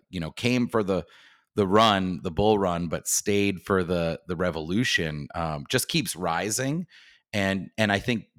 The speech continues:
one of my takeaways from this report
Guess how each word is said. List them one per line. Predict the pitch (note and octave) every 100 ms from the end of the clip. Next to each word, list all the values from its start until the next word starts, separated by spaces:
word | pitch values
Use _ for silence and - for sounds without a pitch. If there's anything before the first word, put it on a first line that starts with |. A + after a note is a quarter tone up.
| _ _ -
one | G#2+ A#2+
of | A2+
my | G#2 A2+
takeaways | A#2 G#2 G2 F#2 F2 -
from | G2+ F#2 F2 E2 -
this | F#2 F2+ - -
report | F2 E2+ A2+ G#2+ G#2 F2+